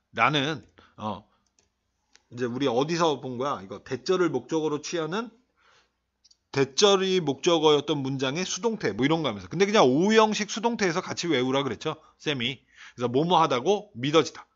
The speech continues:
그러니까 이건 believed야. 어. 그러니까 이거를 믿는 사람이 아니야. 이거 하다고 믿어지는. 그러니까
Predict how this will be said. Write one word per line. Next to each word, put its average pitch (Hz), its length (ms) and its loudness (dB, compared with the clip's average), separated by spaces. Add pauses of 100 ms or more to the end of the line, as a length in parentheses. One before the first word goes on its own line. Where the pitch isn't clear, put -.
(160)
그러니까 151 180 2
이건 190 200 0
believed야. 175 560 -4 (300)
어. - 140 -20 (380)
그러니까 139 300 0 (460)
이거를 220 500 10
믿는 202 400 2
사람이 226 320 2
아니야. 147 340 2 (140)
이거 180 340 4
하다고 175 760 2
믿어지는. 143 540 2
그러니까 214 280 2